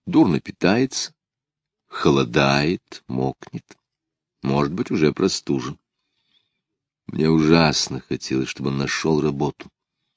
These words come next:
Приятнее было бы знать, что он в сохранности, в тепле или хотя бы в надежных стенах тюрьмы.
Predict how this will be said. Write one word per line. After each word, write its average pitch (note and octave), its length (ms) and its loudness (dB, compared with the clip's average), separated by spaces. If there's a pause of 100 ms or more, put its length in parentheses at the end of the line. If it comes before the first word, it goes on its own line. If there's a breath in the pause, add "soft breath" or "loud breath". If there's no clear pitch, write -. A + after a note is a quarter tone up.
(920)
Приятнее D#2+ 540 4
было D#2 160 6
бы D2+ 120 4
знать, E2 340 4
что - 220 2
он E2 80 6
в - 60 -2
сохранности, E2+ 880 0
в - 60 -20
тепле F#2+ 460 2 (380)
или D#2+ 300 8
хотя G2+ 300 4
бы E2+ 120 8
в D2+ 60 4
надежных D2 540 2
стенах D2+ 440 -2
тюрьмы. - 380 -6